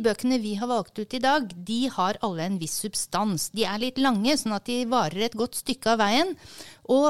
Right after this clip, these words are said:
alle bøkene er det mulig å låne på biblioteket. Det finnes jo, eh, ganske mange sånne betalingstjenester for lydbøker, men de snakker ikke vi om nå. Vi snakker om lydbøker du kan få tak i gratis.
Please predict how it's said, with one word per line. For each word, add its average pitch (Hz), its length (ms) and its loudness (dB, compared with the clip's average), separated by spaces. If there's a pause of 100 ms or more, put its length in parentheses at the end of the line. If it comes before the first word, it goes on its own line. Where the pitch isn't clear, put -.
(220)
alle 247 260 2
bøkene 214 540 -2
er 165 240 -4
det 233 80 0
mulig 190 460 0 (100)
å 196 80 -2
låne 180 640 -2 (160)
på 147 320 -2 (160)
biblioteket. 165 880 -6
Det 233 80 4
finnes 151 560 0
jo, 277 160 2 (480)
eh, 233 400 4
ganske 240 340 0
mange 196 300 4
sånne 190 240 -2
betalingstjenester 185 1300 -2
for 185 240 2
lydbøker, 226 800 2
men 240 240 4
de 226 240 2
snakker - 400 -2
ikke 226 160 -4
vi 233 80 2
om 240 100 4
nå. 277 220 6
Vi 214 400 -4
snakker 220 640 0
om 180 180 2
lydbøker 143 460 -4
du 160 80 -6
kan 170 240 -10
få 147 260 -8
tak - 300 -10
i 147 160 -4 (400)
gratis. - 720 -6